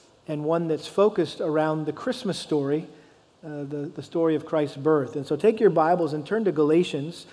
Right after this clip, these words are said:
chapter four. And I wanna look at verses four and five this morning. Galatians chapter four,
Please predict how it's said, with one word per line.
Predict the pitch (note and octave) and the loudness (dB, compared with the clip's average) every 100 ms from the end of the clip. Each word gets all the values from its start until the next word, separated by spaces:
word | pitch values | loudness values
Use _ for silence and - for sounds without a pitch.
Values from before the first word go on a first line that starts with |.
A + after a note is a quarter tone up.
| - - _ | -20 -20 _
chapter | - F3 F3 D#3 | 4 4 4 -6
four. | - G#3+ E3+ D#3 G#3+ - - - _ _ _ _ _ _ _ _ - - | 4 6 8 4 2 -6 -20 -20 _ _ _ _ _ _ _ _ -20 -6
And | D#3+ | -2
I | |
wanna | G3 B3 | 2 4
look | A3 A3 | 4 4
at | F#3 F3+ - | 2 2 2
verses | F3+ F3+ E3+ | 2 2 -4
four | - - F#3 F#3 | -2 2 4 4
and | D#3+ | 0
five | C#3+ E3 D#3+ D3 C3+ - - - | 0 2 2 0 -6 -18 -20 -10
this | D3 - | -8 -2
morning. | D#3+ D3+ C3 | 0 0 -2
Galatians | C#3 E3+ F3+ G#3+ F3 | 2 4 4 0 -6
chapter | - - F3+ F#3 - D3+ | -6 0 0 0 -4 -6
four, | - - G#3 F#3 D3 D#3+ A3 | -8 0 6 6 6 2 -2